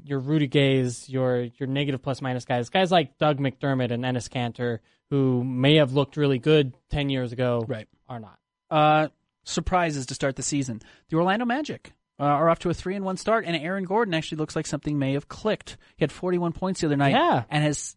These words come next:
Speaker 2: was five of five from the three-point line, and the night before that was one of two from the three-point line. So he's shooting, as long as he continues to shoot eighty percent from the three-point line.
Speaker 1: <laughs>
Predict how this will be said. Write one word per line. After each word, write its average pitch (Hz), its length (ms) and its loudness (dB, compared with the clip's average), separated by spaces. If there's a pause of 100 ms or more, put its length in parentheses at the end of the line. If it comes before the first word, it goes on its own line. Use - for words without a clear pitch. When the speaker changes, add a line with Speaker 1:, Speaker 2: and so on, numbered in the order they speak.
(100)
Speaker 2:
was 156 220 0
five 175 480 0
of 185 120 -2
five 180 320 4
from 165 120 -6
the 151 60 -4
three-point 185 360 -2
line, 175 140 2
and 165 120 -2
the 156 60 0
night 180 160 -2
before 165 280 -2
that 185 160 0
was 143 120 -2
one 151 200 0
of 147 80 -4
two 233 200 -6
from 220 140 -6
the 139 80 0
three-point 113 400 -8
line. - 160 -14 (400)
So - 160 2
he's 170 200 2
shooting, 160 460 -2
as 151 100 -4
long 160 140 0
as 170 80 -2
he 156 60 -2
continues 165 360 -2
to - 40 -6
shoot - 280 -4
eighty 147 220 -2
percent - 300 -2
from 147 120 -2
the 139 60 0
three-point 226 340 6
line. 175 240 2
Speaker 1:
<laughs> - 40 -8